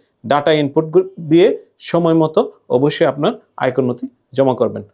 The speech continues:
আশা রাখি আমার এই বক্তব্য হাজারো ভাইয়ের উপকার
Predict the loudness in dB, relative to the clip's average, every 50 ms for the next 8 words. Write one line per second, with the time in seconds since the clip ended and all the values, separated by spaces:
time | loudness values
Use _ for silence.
0 | _ _ _ _ -4 -4 -2 0 2 2 2 2 2 0 -2 -2 -4 -12 _ _
1 | -4 -2 0 0 2 0 0 0 0 0 2 2 0 -2 -2 -2 -4 -6 -4 -2
2 | -2 -4 -4 -6 _ _ _ _ _ -4 -2 0 2 4 4 4 4 2 0 -2
3 | _ _ -10 -6 -2 0 0 0 0 0 -4 -4 -2 -2 0 0 0 -2